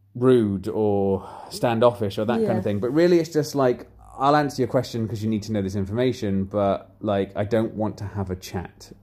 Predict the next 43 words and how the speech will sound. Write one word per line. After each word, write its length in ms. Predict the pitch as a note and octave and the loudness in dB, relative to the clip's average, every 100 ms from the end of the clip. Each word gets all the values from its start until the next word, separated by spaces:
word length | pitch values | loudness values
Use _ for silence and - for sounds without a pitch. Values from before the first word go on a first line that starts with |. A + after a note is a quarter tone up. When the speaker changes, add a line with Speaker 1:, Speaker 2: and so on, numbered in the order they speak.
| _ | _
Speaker 1:
You 100 | G#2+ | -2
know, 140 | G#2 G2+ | 2 2
like, 140 | G2 | 0
someone's 240 | F#2+ G#2 G2+ | 0 -2 -2
like, 120 | F#2 | 0
"How's 160 | G2 | -2
your 80 | F#2+ | 0
weekend 380 | G2 G2 F#2 F#2 | 0 0 -2 -2
been?" 280 | F2+ F2+ F2+ F2+ - - - - - | 0 0 -2 -8 -20 -20 -20 -20 -12
It 40 | |
was 120 | - | -4
okay. 380 | F#2 - F2 - - - - - - - _ - _ - | -4 -4 -8 -10 -16 -20 -20 -20 -20 -20 _ -20 _ -12
That's 200 | - F2+ - | -6 -4 -4
it. 200 | - - - - - | -6 -12 -20 -20 -4
Speaker 2:
Yeah. 200 | A#3 A3 | 0 2
Speaker 1:
That's 120 | G3+ | 2
all 100 | G2+ | 0
I 20 | F#2 | 0
wanna 200 | - F2 | 0 -2
say. 300 | - - G2 _ - - - | -4 -6 -10 _ -20 -18 -2
I 40 | |
don't 180 | G2 G#2+ | 2 4
wanna 140 | G#2 | 2
say 140 | G#2 G#2 | 0 0
anything 280 | G2 G2 G2 | 0 0 0
that 180 | F#2 - - - | -2 -8 -20 -8
involves 460 | A2 G2+ G2 F#2+ F#2+ | -2 0 2 2 0
more 160 | F#2+ F2+ | -4 2
questions. 720 | D3+ C3+ - B2+ B2 A#2+ - - _ _ - | 2 2 2 2 0 -4 -10 -20 _ _ -8
I 60 | A2 | 2
don't 260 | A#2+ A#2+ | 4 4
wanna 140 | A#2 A2+ | 2 0
ask 300 | G2+ F#2+ A2+ | -4 -6 -2
you 160 | G2+ | -2
how 180 | F#2+ F#2 | -2 -2
your 380 | F#2 A#2+ D3+ D3 | 2 6 6 6
week's 260 | C#3 C3 | 2 -2
been 400 | - A#2+ A2+ A2+ A2+ | -2 2 2 0 0
because 280 | A2 G2+ G#2 | 2 2 0
Speaker 2:
Yeah. 60 | |
Speaker 1:
if 80 | G#2+ | 0
I'm 140 | G#2+ | 0
honest 480 | G#2 G#2+ G#2 G2+ - | 0 0 -2 -4 -12